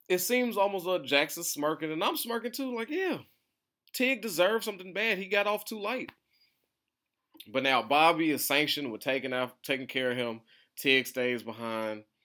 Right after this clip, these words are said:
Um, I mean, Tig, Bobby,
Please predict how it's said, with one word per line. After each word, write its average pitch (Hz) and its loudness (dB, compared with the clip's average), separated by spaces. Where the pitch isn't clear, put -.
Um, 101 -6
I 147 4
mean, 117 0
Tig, 139 2
Bobby, 113 2